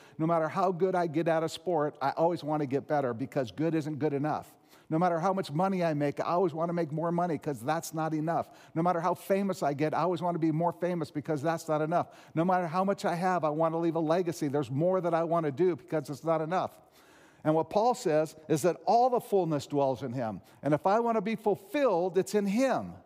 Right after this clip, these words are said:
not in all the external things that I'm looking for.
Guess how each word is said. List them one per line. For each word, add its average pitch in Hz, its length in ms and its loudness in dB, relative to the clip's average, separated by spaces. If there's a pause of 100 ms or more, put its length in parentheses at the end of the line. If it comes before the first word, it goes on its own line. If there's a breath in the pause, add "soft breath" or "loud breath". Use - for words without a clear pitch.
(520 soft breath)
not 226 280 4
in 233 100 0
all 214 240 4
the 220 140 0
external 208 500 0
things 202 320 -2
that 196 100 2
I'm 175 200 2
looking 190 260 0
for. 117 380 -2